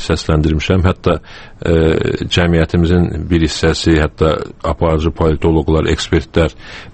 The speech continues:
bəziləri qısa müddətdə hər şeyin gözəl şəkildə həll olunacağını bəyan eləyəndə, bəziləri isə hər şeyin batdığını, artıq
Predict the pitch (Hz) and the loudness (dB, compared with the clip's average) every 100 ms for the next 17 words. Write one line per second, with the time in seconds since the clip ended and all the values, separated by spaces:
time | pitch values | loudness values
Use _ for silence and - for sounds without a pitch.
0 | - 87 76 80 80 80 78 - - 82 | -2 0 2 2 2 2 0 -2 -2 0
1 | 78 78 - 85 82 80 82 80 78 78 | 0 -2 -2 0 0 0 0 2 2 2
2 | 80 - 73 82 76 78 78 78 76 76 | 2 0 -2 0 0 2 2 2 2 2
3 | 80 80 76 78 76 76 73 76 73 73 | 2 2 2 2 2 2 2 2 2 2
4 | 71 - - - - - 98 92 85 90 | -2 -4 -18 -18 -18 -2 0 0 2 2
5 | 87 - 92 90 80 85 80 82 80 - | 2 2 0 0 2 0 2 0 -2 -4
6 | 80 80 82 80 78 73 82 | -2 2 2 2 2 -2 -4